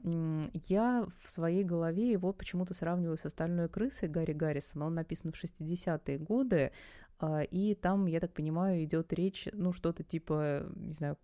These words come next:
м, космической, э, не космической помощи, типа сериала «Скорая помощь», только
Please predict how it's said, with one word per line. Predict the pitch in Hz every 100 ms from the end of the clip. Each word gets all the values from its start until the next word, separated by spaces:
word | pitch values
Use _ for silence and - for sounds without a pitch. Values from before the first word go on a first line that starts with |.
| -
м, | - - 160
космической, | - 175 190 180 - - 170 165 - - - - - -
э, | 165
не | 165 170
космической | 180 254 - -
помощи, | 175 170 175 156
типа | - 180
сериала | 175 165 170 160
«Скорая | - 175 170 160
помощь», | 226 254 233 180 -
только | - 190 185 175 160